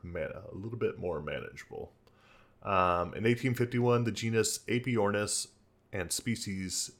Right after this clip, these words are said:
Apiornis maximus were scientifically described in a paper presented to the Paris Academy of Sciences by Isidore Geoffroy, Geoffrey Saint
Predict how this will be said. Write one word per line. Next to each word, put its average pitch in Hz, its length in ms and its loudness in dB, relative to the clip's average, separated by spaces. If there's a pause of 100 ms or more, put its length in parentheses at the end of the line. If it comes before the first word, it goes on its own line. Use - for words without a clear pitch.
(160)
Apiornis 98 500 -2
maximus 110 760 0
were 92 280 2
scientifically 139 840 -2
described 90 680 0 (460)
in 110 60 0
a 101 60 2
paper 101 580 -2 (540)
presented 107 440 2
to 104 160 -2
the 87 100 2
Paris 127 380 2
Academy 117 400 0
of 117 80 0
Sciences 78 960 -4 (160)
by 78 180 0
Isidore 104 800 2 (2250)
Geoffroy, 98 580 4 (580)
Geoffrey 95 640 -2 (500)
Saint - 500 -2